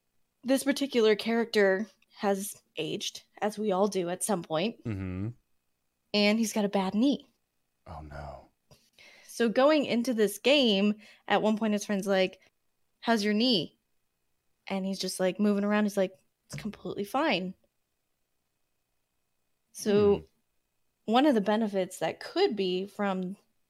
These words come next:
Speaker 1: doing virtual reality is giving people more confidence or the ability to experience things that they normally would not be able to experience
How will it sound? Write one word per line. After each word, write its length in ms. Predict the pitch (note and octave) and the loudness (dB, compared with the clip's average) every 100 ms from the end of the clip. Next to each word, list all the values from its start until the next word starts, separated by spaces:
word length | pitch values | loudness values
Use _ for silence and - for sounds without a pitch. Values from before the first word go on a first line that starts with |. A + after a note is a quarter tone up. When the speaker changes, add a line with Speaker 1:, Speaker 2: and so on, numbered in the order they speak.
| _ _ _ _ _ - | _ _ _ _ _ -4
Speaker 1:
doing 340 | A#3+ C4 C4+ | 0 2 2
virtual 380 | G3+ G3+ G3+ F#3+ | 2 0 0 -2
reality 420 | F#3 E3+ E3+ E3+ | 0 0 0 -2
is 140 | F3 - | -4 0
giving 240 | G#3 A3+ | 4 4
people 600 | A3 G#3+ F3+ F3 E3+ E3 | 2 -2 0 2 2 0
more 240 | F#3 F#3 E3+ | 0 0 -2
confidence 720 | - G3 G3 F#3 F3+ F3 - | -2 -2 0 -2 -2 -4 -6
or 200 | - F#3+ | 0 0
the 160 | F#3+ G#3 | 2 2
ability 460 | G#3 A3+ G#3+ G3+ G3+ | 2 2 4 2 2
to 360 | - G3 F3+ | 0 0 2
experience 560 | E3 - - G#3+ G3+ G3 | 0 -2 0 2 2 2
things 220 | G3+ G3 | 0 0
that 100 | G3 | -2
they 100 | F#3 | -2
normally 380 | F3+ F3+ F3+ F3 | -2 -4 -4 -4
would 160 | D#3+ D#3+ | -4 -4
not 280 | D#3 - | -4 -2
be 160 | - E3 | 0 0
able 160 | E3 C3+ | 2 0
to 140 | D3+ | 0
experience 680 | C3 - - A#2+ C3+ - - | -2 -4 -4 -2 -2 -4 -8